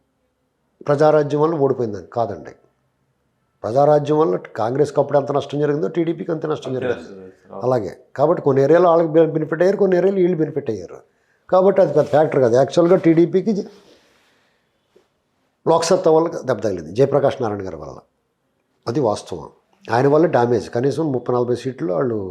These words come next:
Speaker 1: స్వల్ప తేడాలో ఓడిపోయారు ఆయన వల్లే. ఖచ్చితంగా జయప్రకాష్ నారాయణ గారికి ఓటేసిన వాళ్ళు అందరూ టీడీపీకి ఓటేసేవాళ్ళే. కానీ ప్రజారాజ్యానికి ఓటేసిన వాళ్ళు అందరూ టీడీపీకి ఓటేసేవాళ్ళు కాదు, అందరూ కాంగ్రెస్కి ఓటేసేవాళ్ళు కాదు. ఇది తెలుసుకుంటే అందరికి క్లారిటీ ఉంటుంది.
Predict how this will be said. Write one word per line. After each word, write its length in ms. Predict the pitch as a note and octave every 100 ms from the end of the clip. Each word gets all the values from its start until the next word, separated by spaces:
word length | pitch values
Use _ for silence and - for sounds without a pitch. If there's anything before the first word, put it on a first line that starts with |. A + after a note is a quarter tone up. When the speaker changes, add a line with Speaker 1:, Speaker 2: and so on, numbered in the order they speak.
| F2 D#2 D#2 _ _ - -
Speaker 1:
స్వల్ప 320 | B2+ C3+ - D3 C3 B2 A#2+ A#2+
తేడాలో 320 | A#2 A#2+ D3 A#2
ఓడిపోయారు 380 | G#2 D#2+ D2+ - - -
ఆయన 160 | B2 A2+
వల్లే. 200 | F#2 D2+ - _ _ _ _ _ _ _ _
ఖచ్చితంగా 400 | C#3 - E3 E3+ D3+
జయప్రకాష్ 400 | D3+ D#3+ D#3 -
నారాయణ 240 | D#3 D3 D3
గారికి 180 | D3 C#3
ఓటేసిన 300 | C#3 C#3+ C3
వాళ్ళు 120 | C#3 C3+
అందరూ 140 | D3+ C#3
టీడీపీకి 420 | C3+ C3 C3 A#2+ A#2+
ఓటేసేవాళ్ళే. 560 | A#2 A2 G#2 F#2 E2+ - _ _ _ _ _ _ _ -
కానీ 160 | D3+
ప్రజారాజ్యానికి 760 | D3+ B2 C3+ D3+ D#3+ D#3 D#3 D3
ఓటేసిన 300 | D#3 D#3+ D3+
వాళ్ళు 140 | D3+
అందరూ 340 | C#3 D#3 E3 F#3+
టీడీపీకి 460 | E3+ D#3+ D#3 D#3 D3+
ఓటేసేవాళ్ళు 400 | D#3 C#3 D#3+ D#3+
కాదు, 160 | F#3+ G#3+
అందరూ 280 | F3+ F#3+
కాంగ్రెస్కి 400 | F3+ E3 D#3 -
ఓటేసేవాళ్ళు 420 | B2+ B2 - F#2 -
కాదు. 140 | - _ _ _ _ _ _ _ _ _ _ _
ఇది 100 | F#3
తెలుసుకుంటే 460 | D3+ E3+ - F3 - F3+
అందరికి 240 | E3 D#3
క్లారిటీ 300 | C#3+ C3+ A#2+ A2+
ఉంటుంది. 260 | F2 -